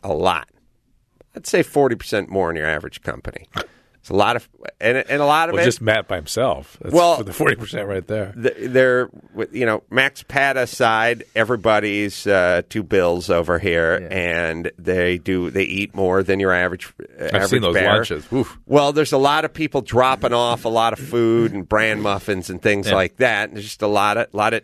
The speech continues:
Speaker 1: and, and, and some weird hours.
Speaker 3: Yeah.
Speaker 1: A lot of coffee being consumed, a lot of bran being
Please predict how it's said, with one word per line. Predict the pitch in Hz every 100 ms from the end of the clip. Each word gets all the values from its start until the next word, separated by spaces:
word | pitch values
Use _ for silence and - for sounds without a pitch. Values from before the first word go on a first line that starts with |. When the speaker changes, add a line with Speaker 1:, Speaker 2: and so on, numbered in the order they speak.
| -
Speaker 1:
and, | 147 175
and, | 160 190 202
and | 214 -
some | 226
weird | 196 196 190
hours. | 160 147 160 165 - -
Speaker 3:
Yeah. | 120 123 -
Speaker 1:
A | 127
lot | 135
of | -
coffee | 143 139 131 143
being | 120 127 123
consumed, | 123 - 127 120 123
a | 117
lot | 117
of | 117
bran | - 107 110 110
being | 104 107 104